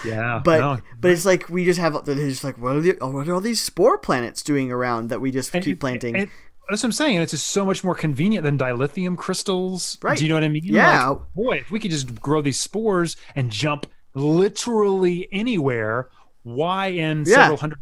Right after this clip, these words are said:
Speaker 1: years in Next Generation do not all of the, you know, warp drives have these things? That's why I'm saying we have to go back in time.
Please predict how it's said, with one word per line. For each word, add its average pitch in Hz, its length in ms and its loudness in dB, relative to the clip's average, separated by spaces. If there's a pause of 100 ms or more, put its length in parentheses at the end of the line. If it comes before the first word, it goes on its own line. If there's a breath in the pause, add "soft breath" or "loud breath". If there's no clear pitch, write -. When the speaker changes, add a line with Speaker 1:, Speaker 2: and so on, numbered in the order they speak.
(120)
Speaker 1:
years 175 160 -8
in 147 60 -6
Next 143 160 -6
Generation 143 520 -2
do 135 100 -2
not 131 220 -2 (100)
all 139 400 0
of 123 300 -4
the, 117 400 -4 (800)
you 147 120 0
know, 117 220 0 (140)
warp 143 260 -2
drives 104 460 -4
have 180 260 -4
these 107 220 -8
things? 98 260 -12 (200 soft breath)
That's 165 200 -2
why 170 80 0
I'm 151 80 2
saying 139 480 0 (220)
we 160 160 -2
have 175 380 -6
to 165 60 -2
go 135 140 0
back 117 220 -4
in 107 80 -10
time. 104 320 -14